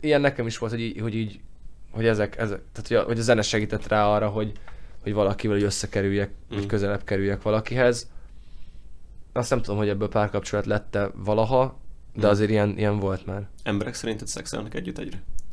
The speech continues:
Speaker 1: Ó, hú, de jó kérdés. Fú, hát ezt nem tudom. Nem tudom, nem tudom. Majd egyszer, majd egyszer kiderül, gondolom.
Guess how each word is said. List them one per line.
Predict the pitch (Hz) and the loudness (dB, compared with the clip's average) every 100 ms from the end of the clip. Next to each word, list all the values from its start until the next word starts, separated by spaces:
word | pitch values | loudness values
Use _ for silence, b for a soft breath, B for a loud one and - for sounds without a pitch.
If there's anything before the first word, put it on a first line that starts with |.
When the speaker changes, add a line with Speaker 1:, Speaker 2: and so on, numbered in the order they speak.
| - - - | -8 -14 6
Speaker 1:
Ó, | 170 160 185 190 185 185 180 175 170 165 147 | 10 12 12 12 12 12 12 12 12 12 12
hú, | 185 185 160 | 12 12 12
de | 143 | 12
jó | 135 | 12
kérdés. | 135 139 127 127 127 117 B B 202 190 B B | 10 8 8 8 4 2 B B -8 -6 B B
Fú, | - 165 | 2 6
hát | 127 | 8
ezt | 135 | 8
nem | 151 127 | 8 6
tudom. | 117 104 98 98 - - - - - - - - - - | 4 2 2 0 -6 -16 -18 -16 -14 -10 -10 -10 -16 -4
Nem | 220 151 110 | 0 0 -2
tudom, | 104 101 92 90 - | -8 -8 -8 -8 2
nem | 156 113 | 2 2
tudom. | 95 98 95 127 | -2 -4 -2 0
Majd | 202 196 | 2 2
egyszer, | 185 - 180 - | 2 2 2 2
majd | 175 | -2
egyszer | 170 170 175 | 0 -2 -2
kiderül, | 151 104 98 | 4 4 6
gondolom. | 101 98 98 101 | 4 2 0 -2